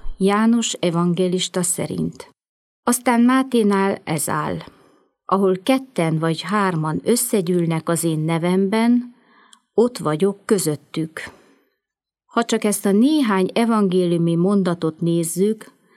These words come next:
láthatjuk, az Úr elég világosan adja tudtunkra akaratát.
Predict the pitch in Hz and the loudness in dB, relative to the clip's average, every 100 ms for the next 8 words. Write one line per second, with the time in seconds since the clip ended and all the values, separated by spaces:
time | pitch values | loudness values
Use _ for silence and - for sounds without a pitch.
0 | - - - 190 247 262 190 170 170 196 | -20 -16 -2 2 2 0 -2 -4 -2 -2
1 | 202 - - - _ - 185 196 196 185 | -2 -4 -16 -20 _ -4 0 2 2 0
2 | - 247 269 247 170 185 180 170 165 170 | 0 2 2 2 0 0 2 0 -2 -2
3 | - 165 - 196 220 175 143 202 190 - | -2 -2 -2 -2 0 -2 -2 -4 -4 -2
4 | 190 180 170 160 - 175 156 151 151 151 | 0 0 -2 -2 -4 -4 -2 -4 -4 -2
5 | 139 143 - | -2 -4 -14